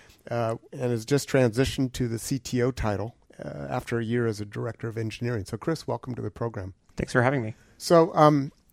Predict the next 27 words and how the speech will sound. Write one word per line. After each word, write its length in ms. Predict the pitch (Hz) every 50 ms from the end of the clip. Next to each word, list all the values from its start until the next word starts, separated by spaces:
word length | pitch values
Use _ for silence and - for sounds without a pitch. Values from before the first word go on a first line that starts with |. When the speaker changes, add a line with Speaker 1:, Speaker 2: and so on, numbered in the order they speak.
| - -
Speaker 1:
as 140 | 170 160 156
I 80 | 156
mentioned 380 | 160 180 202 214 - - 147 139
just 180 | 170 151 -
during 200 | - 170 165 151
the 60 | 135 123
break, 360 | 120 151 151 147 120 - 135
I 20 |
mean, 180 | 127 131 127 127
maybe 240 | 147 175 196 208 208
you 120 | 185 170
can 200 | - 151 131 120
level 240 | 127 139 143 139 127
set 300 | - - - 127 - -
with 200 | 131 120 - -
us 180 | 113 110 -
and 160 | 120 110 107 -
tell 180 | - 135 139
us, 160 | 127 - - - - -
you 160 | - 156 135
know, 260 | 131 131 127 120 123 _ _ _ _ - - - _ _ -
what 300 | 139 143 143 190 240 -
is 240 | - 147 143 117 110
Reddit? 360 | 113 120 123 120 104 - - -
I 60 | -
mean, 160 | 120 120 123
I, 160 | 131 139 156